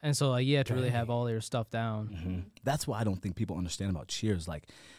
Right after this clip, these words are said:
Speaker 3: yeah, okay, it's not as, like, physically demanding as, like, a basketball or, like, football maybe, but, like, for as little as it may sound, two minutes and thirty seconds, you have to be perfect.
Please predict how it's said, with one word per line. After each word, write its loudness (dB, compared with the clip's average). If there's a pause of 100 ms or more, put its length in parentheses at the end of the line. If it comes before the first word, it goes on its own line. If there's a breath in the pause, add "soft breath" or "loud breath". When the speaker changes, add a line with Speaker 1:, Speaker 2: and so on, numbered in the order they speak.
(160 loud breath)
Speaker 3:
yeah, 2
okay, -2
it's -6
not -4
as, -10
like, -20
physically 0
demanding -2
as, -6
like, -8
a -8
basketball -6
or, -4
like, -10
football -2
maybe, -6
but, -8
like, -8 (300)
for -8 (240)
as -8
little 6
as 2
it 0
may 0
sound, -2
two -2
minutes 2
and -6
thirty -4
seconds, -6
you -2
have -4
to -14
be -10
perfect. -8